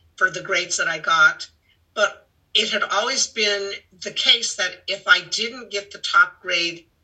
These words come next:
the first time, I would just study a little harder, or I'd talk to the professor to figure out what I did wrong. I could always set the curve the second time. And I got to Harvard, and all of a sudden I was mediocre. I mean, all,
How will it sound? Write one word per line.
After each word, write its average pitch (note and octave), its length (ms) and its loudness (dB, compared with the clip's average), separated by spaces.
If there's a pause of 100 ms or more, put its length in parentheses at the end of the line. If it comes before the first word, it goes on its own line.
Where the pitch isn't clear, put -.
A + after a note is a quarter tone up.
(120)
the - 100 -12
first - 400 2
time, - 420 -2 (340)
I F#3+ 100 4
would F3+ 160 -6
just - 180 0
study G3+ 280 0
a G3+ 60 0
little F#3+ 200 -8
harder, - 400 4
or E3 120 2
I'd D#3 180 -2
talk - 200 4
to - 80 -20
the - 100 -6
professor - 500 0
to - 60 -14
figure - 180 2
out C6+ 100 8
what - 120 -2
I E3+ 40 0
did F3 200 -12
wrong. E3+ 220 -2 (360)
I G3+ 80 2
could G#3 260 -2
always G3+ 640 2
set - 400 -6
the - 60 -4
curve - 440 0
the - 80 -6
second - 420 -4
time. - 340 0 (720)
And G#3 200 2
I G#3 120 6
got A#3 200 0
to - 100 -6
Harvard, - 420 4
and F3+ 100 -8
all F#3+ 100 -4
of G#3+ 60 -12
a A#3 40 -6
sudden G3 320 -4
I F3 100 -2
was E3 180 -8
mediocre. D#3+ 760 -8 (200)
I G3 60 -8
mean, F3 240 -6 (320)
all, A#3+ 540 0